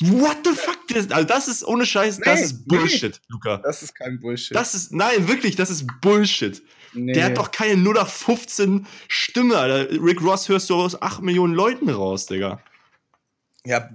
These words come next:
Speaker 2: jedem Künstler hörst du aus acht Millionen Leuten raus, der ein bisschen
Speaker 1: Dein Ernst? Du
Speaker 2: berühmter
Speaker 1: kannst
Speaker 2: ist.
Speaker 1: doch, nein.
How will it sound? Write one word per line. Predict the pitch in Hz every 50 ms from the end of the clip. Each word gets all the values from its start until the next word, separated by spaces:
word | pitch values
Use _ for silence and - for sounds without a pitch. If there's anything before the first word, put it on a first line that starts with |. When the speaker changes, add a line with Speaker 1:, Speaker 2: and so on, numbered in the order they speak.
| 110
Speaker 2:
jedem | 123 127 131 175 190 190 -
Künstler | - 165 151 131 - 147 135
hörst | 135 135 127 -
du | 143
aus | 127 123 - -
acht | 131 - - -
Millionen | 127 127 127 127 123
Leuten | 123 127 127 113 - 123
raus, | 110 107 104 107 - -
der | - 120
ein | 120
bisschen | 117 127 - 120 135
Speaker 1:
Dein | 120 156
Ernst? | 180 220 262 269 123 254
Du | -
Speaker 2:
berühmter | 160 151 -
Speaker 1:
kannst | 180 - 190 - -
Speaker 2:
ist. | 175
Speaker 1:
doch, | 165 165 - - -
nein. | - 131 185 254 381 392 359 311 202 139 123 -